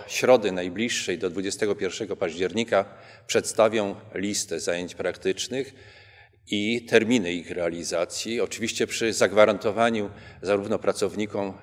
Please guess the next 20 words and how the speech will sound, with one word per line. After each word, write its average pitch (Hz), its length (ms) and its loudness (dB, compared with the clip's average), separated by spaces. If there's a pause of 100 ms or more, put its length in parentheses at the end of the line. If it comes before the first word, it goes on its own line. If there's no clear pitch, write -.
studentom, 101 480 -4
jak 95 140 -2
i 95 80 -6
doktorantom 92 680 -4 (100)
bezpieczeństwa. - 800 -8 (460)
Od - 440 -2
soboty 110 640 4 (480)
do 113 220 6
odwołania 101 880 4 (220)
bi-, 95 400 -12
czytelnie 101 580 4
Biblioteki 92 520 -2
Jagiellońskiej, 92 920 -4 (280)
czytelnie 90 680 2 (300)
bibliotek 90 440 -4
wydziałowych 92 580 -2
i 92 40 -6
instytutowych 95 800 -4
są 87 260 -6
zamknięte, 87 840 -6